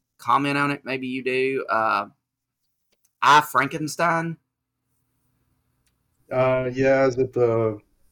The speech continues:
Speaker 2: let's see, is it the one with, I wish I could get his name.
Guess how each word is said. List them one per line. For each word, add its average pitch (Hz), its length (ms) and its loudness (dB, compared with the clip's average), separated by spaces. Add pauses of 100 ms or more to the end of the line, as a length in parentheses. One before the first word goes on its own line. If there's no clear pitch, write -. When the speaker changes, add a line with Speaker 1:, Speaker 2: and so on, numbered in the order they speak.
(160)
Speaker 2:
let's 123 180 -8
see, 104 320 -2 (1300)
is 117 140 -8
it 131 120 2
the 120 100 -2
one 123 680 -2
with, 110 600 0 (240)
I - 60 -18 (640)
wish - 160 -6
I - 40 -10
could 101 140 -4
get 101 120 -2
his 101 100 -12
name. - 280 -14